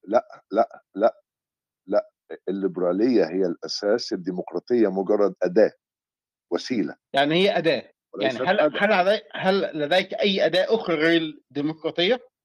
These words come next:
Speaker 1: آه، لحد الآن البشرية لم تصل إلى أداة أخرى.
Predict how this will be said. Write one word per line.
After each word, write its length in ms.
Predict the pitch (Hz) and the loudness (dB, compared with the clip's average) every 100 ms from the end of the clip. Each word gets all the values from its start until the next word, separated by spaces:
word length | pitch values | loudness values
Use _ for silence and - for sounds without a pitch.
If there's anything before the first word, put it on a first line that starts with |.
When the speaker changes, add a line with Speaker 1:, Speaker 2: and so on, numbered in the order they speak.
| _ _ _ _ _ _ _ _ _ _ | _ _ _ _ _ _ _ _ _ _
Speaker 1:
آه، 160 | 95 101 | -6 -2
لحد 420 | 107 - 143 120 | -2 0 -2 2
الآن 480 | 113 110 113 131 151 | 0 2 2 2 0
البشرية 680 | 123 101 101 - 95 101 92 | -2 0 -2 -2 0 0 0
لم 220 | 92 92 | -2 -6
تصل 420 | - 120 - 95 98 | -6 -6 -4 -8 -4
إلى 240 | 92 85 82 | 0 0 0
أداة 200 | 85 - | -2 -4
أخرى. 220 | - _ | -8 _